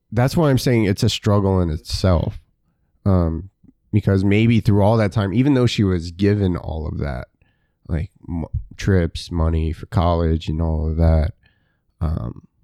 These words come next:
how to deal with, um, mental health without knowing, I think without knowing how to struggle, um, is really difficult,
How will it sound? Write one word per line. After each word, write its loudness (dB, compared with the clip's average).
how 2
to 2
deal 2
with, 0
um, -6
mental 0
health 0
without 0
knowing, 0
I 2
think -2
without 2
knowing 0
how 0
to -4
struggle, -4
um, -4
is 0
really 2
difficult, -6